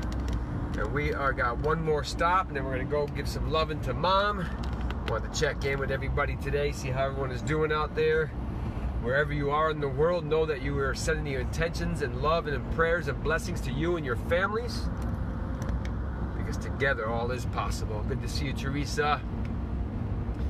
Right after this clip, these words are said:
We were cruising along the highway here in Danbury, Connecticut. Got the twelve-foot U-Haul trailer. Had to go about a thirty-five minute ride this morning. What's up, Ramsey?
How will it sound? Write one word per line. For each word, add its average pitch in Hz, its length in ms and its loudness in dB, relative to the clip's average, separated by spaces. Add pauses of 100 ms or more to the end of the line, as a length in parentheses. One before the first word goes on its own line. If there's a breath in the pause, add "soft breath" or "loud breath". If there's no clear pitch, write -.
(240 loud breath)
We 113 80 0
were 110 100 0
cruising 135 380 -2
along 135 260 0
the 123 80 -2
highway 135 420 0
here 139 360 2
in 120 160 -2
Danbury, 127 340 0
Connecticut. 139 540 -2
Got 123 180 -2
the - 60 -4 (120)
twelve-foot 131 480 0
U-Haul 139 340 0
trailer. 143 300 0
Had 127 140 0
to 127 60 -2
go 131 100 0
about 123 240 0
a 113 60 -6
thirty-five 131 520 0
minute 131 180 -2
ride 131 300 0
this - 200 0
morning. 147 340 2
What's 160 140 0
up, 165 120 4
Ramsey? 165 400 0